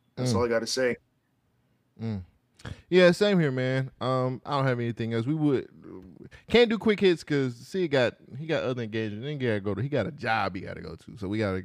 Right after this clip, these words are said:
Speaker 2: we gotta
Speaker 1: Ugh.
Speaker 2: cut this a little shorter than normal. But yeah, man, I just wanna wish everybody a happy Father's Day. Um, I wanna wish my dad happy Father's Day, which I've already done that. But just, you know, it's hard out here being a dad,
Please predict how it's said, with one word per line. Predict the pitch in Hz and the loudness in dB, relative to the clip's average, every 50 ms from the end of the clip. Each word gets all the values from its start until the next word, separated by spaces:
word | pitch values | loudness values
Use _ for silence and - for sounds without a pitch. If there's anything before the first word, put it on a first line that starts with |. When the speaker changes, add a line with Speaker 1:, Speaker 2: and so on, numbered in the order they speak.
| - | -8
Speaker 2:
we | - 101 | -10 -8
gotta | 98 98 - | -6 -6 -6
Speaker 1:
Ugh. | 104 - | -6 -6
Speaker 2:
cut | - 104 - - | -8 -10 -8 -8
this | 92 92 87 87 | -10 -10 -10 -10
a | - | -10
little | 98 90 90 | -8 -8 -10
shorter | - - - 104 92 90 92 95 | -10 -10 -8 -6 -6 -6 -8 -10
than | - 101 | -10 -8
normal. | 101 104 104 98 98 95 98 - - - - - - - _ _ | -6 -4 -4 -4 -6 -8 -10 -16 -20 -20 -20 -20 -20 -20 _ _
But | 143 160 | 0 2
yeah, | 190 226 226 208 | 6 6 6 6
man, | 180 190 185 185 180 - | 6 4 2 2 2 0
I | - 156 196 | 2 0 0
just | 196 208 196 | 2 2 2
wanna | 190 185 175 170 | 2 2 2 4
wish | 165 170 165 160 - | 4 4 4 4 4
everybody | 165 156 147 139 143 139 139 127 117 | 2 0 2 2 2 2 4 4 4
a | |
happy | 123 117 - 104 | 2 2 0 -4
Father's | - - 147 143 143 143 135 135 131 | -4 2 4 6 6 6 4 2 0
Day. | 131 139 135 131 127 123 127 123 - _ _ _ _ _ _ | 2 2 2 2 0 -2 -4 -6 -10 _ _ _ _ _ _
Um, | - 110 110 107 110 107 104 101 101 101 95 - - | -6 -4 -2 -2 -2 -2 -4 -4 -4 -6 -6 -6 -6
I | 95 | -4
wanna | 104 110 110 110 | -4 -2 -2 -2
wish | 104 101 101 104 | -4 -6 -6 -4
my | 110 117 127 | -2 -2 0
dad | 123 123 120 120 117 | 0 0 2 2 2
happy | 127 123 110 117 117 | 2 0 0 -2 -4
Father's | - 120 117 113 113 113 113 104 | -2 0 0 2 2 0 0 0
Day, | 113 113 113 | 0 0 2
which | 107 104 101 - | 0 0 -2 -2
I've | 95 92 90 | -4 -4 -2
already | 95 95 95 92 90 87 87 | 0 0 0 0 -2 -2 -4
done | - 90 90 90 92 | -4 -6 -4 -4 -2
that. | 95 101 101 90 85 - _ | -2 -2 -4 -4 -6 -10 _
But | - 101 95 87 - - _ _ _ _ _ _ _ _ _ _ _ _ _ _ _ _ _ _ _ _ _ _ _ - - - - - - - - _ _ _ _ | -10 -10 -10 -10 -12 -16 _ _ _ _ _ _ _ _ _ _ _ _ _ _ _ _ _ _ _ _ _ _ _ -20 -20 -20 -20 -20 -20 -20 -20 _ _ _ _
just, | - 151 165 165 160 - - - | 0 2 2 2 2 0 -4 -4
you | 180 | 0
know, | 185 170 160 165 156 143 - - - | 2 4 2 2 0 -4 -10 -18 -8
it's | - 120 143 139 | -4 -4 0 2
hard | 170 160 175 180 180 | 2 2 4 2 2
out | 175 165 170 | 2 2 2
here | 175 170 160 | 2 2 0
being | 147 143 156 156 156 151 | 0 0 0 0 0 -2
a | 139 | 0
dad, | 139 151 151 147 147 143 139 - | 0 2 2 2 2 2 0 -2